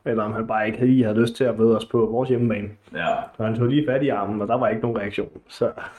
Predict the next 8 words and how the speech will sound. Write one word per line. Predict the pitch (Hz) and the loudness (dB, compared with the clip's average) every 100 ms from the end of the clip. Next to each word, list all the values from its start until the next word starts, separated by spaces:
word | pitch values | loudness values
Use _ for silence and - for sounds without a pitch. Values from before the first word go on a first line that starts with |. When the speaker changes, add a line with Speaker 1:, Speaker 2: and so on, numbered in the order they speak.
| - - - 87 - - - _ _ - | -20 -18 -10 -10 -10 -18 -20 _ _ 0
Speaker 2:
Du | |
møder | 135 156 180 | 4 6 6
ham | 135 | 4
så | 123 139 143 | 2 0 0
for | 131 120 107 104 - | 2 4 4 4 0
fjervægt, | 139 160 117 92 - 104 92 | -2 0 -2 -4 -2 0 2
altså | 92 98 | 0 -4
featherweight. | - 127 131 104 95 | -2 2 2 2 -2